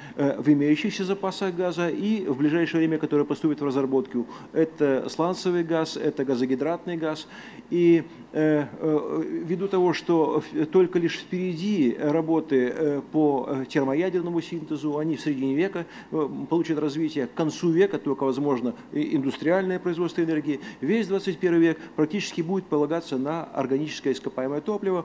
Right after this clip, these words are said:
и, в первую очередь, конечно, природный газ. Природный газ, э, ну, это, э, э, сырье двадцать первого века, энергетическое. По счастью, в России имеется, э, в общем, примерно треть мировых запасов, э, природного газа сосредоточены в России.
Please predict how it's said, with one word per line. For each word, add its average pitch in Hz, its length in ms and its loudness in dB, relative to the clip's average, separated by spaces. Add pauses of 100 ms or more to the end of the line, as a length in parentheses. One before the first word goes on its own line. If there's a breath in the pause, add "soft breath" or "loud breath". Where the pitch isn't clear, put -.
(220 loud breath)
и, 156 80 4
в 156 80 -6
первую 220 200 2
очередь, 131 140 -8
конечно, 143 260 -4
природный 135 440 0
газ. 113 360 0 (720 loud breath)
Природный 180 360 4
газ, 208 300 -2
э, 143 180 -2 (120)
ну, 190 200 0
это, 156 200 -2
э, 143 260 -2 (160)
э, 147 200 -4
сырье 156 360 4
двадцать 143 300 -2
первого 143 220 2
века, 127 260 4
энергетическое. 131 720 -4 (280 loud breath)
По 139 100 0
счастью, 233 440 2
в 175 40 2
России 185 580 2
имеется, 175 400 2
э, 151 460 2
в - 80 -8
общем, 165 240 -4
примерно 175 360 -4
треть 165 240 -2
мировых 151 260 4
запасов, 135 480 -2
э, 151 120 -2
природного 135 380 2
газа 160 360 -4
сосредоточены 135 600 -2
в 127 40 -2
России. 131 420 -4